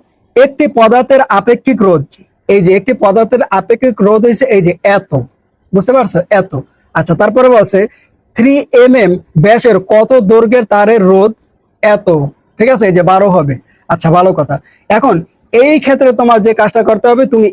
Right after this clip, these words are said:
এই সূত্রের মাধ্যমে এটা বের করতে পারো, ঠিক আছে?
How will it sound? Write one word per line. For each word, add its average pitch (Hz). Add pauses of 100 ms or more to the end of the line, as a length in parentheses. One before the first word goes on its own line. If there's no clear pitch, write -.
এই 240
সূত্রের 226
মাধ্যমে 220 (260)
এটা 190
বের 214
করতে 180
পারো, 147
ঠিক 220
আছে? 185